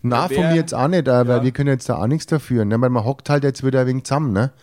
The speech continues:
Speaker 1: Also im Theater, das ist halt jetzt so. Wir haben ja dafür dieses drei G plus, äh, dividiert durch, äh, im Quadrat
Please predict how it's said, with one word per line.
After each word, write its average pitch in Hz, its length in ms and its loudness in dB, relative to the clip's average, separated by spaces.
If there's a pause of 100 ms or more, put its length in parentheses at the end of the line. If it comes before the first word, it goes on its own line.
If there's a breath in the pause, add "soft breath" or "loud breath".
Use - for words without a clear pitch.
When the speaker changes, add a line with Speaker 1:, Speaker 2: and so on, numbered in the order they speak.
(400 loud breath)
Speaker 1:
Also 110 380 0
im 104 260 -2
Theater, 92 440 0
das 92 140 -6
ist - 160 -4
halt 117 180 0
jetzt 98 220 -4
so. 82 300 -4
Wir 98 140 -2
haben 98 180 -2
ja 107 100 0
dafür 113 260 -2
dieses 117 260 -6
drei 101 240 -2
G 127 160 -2
plus, 170 460 -2 (640 loud breath)
äh, 117 360 2
dividiert 120 600 0
durch, 127 400 0
äh, 123 320 2
im 120 160 -4
Quadrat 113 760 -2